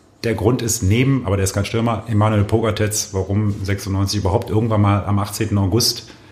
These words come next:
gegen den F C Sevilla gespielt hat. Also, ähm, Jaconan hat was bewegt bei Hannover sechsundneunzig. Zusammen mit Constant Jacques damals, das war so eine ganz komische,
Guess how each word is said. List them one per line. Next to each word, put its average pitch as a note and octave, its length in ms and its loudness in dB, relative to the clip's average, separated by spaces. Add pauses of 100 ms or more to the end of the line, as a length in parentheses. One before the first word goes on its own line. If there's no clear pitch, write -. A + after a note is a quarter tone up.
(200)
gegen G2+ 320 2
den G2 140 0
F G2+ 120 -2
C G#2 140 -2
Sevilla G#2 360 2
gespielt - 300 -8
hat. D#2+ 140 -12 (460)
Also, G2+ 420 0
ähm, F#2+ 380 2 (920)
Jaconan A2+ 520 0
hat - 180 -2
was G#2+ 180 -2
bewegt G#2 500 2 (420)
bei G2+ 100 -2
Hannover F2+ 260 -2
sechsundneunzig. F2+ 680 -10
Zusammen C3 360 2
mit C#3 140 0
Constant B2 480 0 (180)
Jacques C#3+ 500 0
damals, F3+ 680 -2
das G#2 180 -2
war B2 140 2
so B2 60 -2
eine A2+ 100 -4
ganz A#2+ 220 -2
komische, D3 360 0